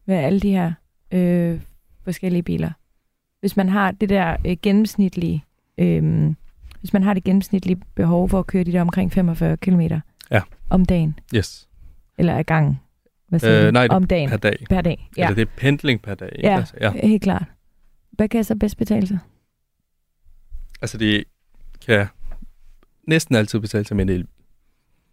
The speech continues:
Speaker 1: Okay.
Speaker 2: Øh, det, det er sådan en typisk vinder. Det viser vores undersøgelse også. Og, og faktisk er elbilen, benzinbilen så overlegen, at vi har regnet os frem til, at er du ude i byen for at købe en bil,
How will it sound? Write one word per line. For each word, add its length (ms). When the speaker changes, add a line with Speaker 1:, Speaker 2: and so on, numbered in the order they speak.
Speaker 1:
Okay. 220
Speaker 2:
Øh, 380
det, 100
det 160
er 60
sådan 140
en 60
typisk 360
vinder. 260
Det 100
viser 220
vores 220
undersøgelse 580
også. 460
Og, 480
og 320
faktisk 460
er 180
elbilen, 680
benzinbilen 560
så 140
overlegen, 600
at 140
vi 80
har 140
regnet 300
os 160
frem 200
til, 160
at 280
er 60
du 80
ude 200
i 60
byen 260
for 120
at 80
købe 180
en 120
bil, 280